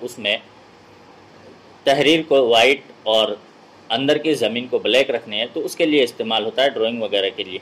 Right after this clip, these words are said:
तो देखिए यहाँ से हम graphic box बना लेते हैं और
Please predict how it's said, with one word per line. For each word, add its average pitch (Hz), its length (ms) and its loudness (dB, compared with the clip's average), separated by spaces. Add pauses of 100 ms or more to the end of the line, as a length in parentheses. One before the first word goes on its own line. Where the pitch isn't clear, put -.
(320)
तो 135 60 -4
देखिए 139 320 0
यहाँ 160 240 -2
से 170 80 0
हम 165 200 -2 (280)
graphic 123 400 0
box 156 240 -2
बना 127 220 0
लेते 110 280 -2
हैं 120 200 -8 (680)
और 98 300 -2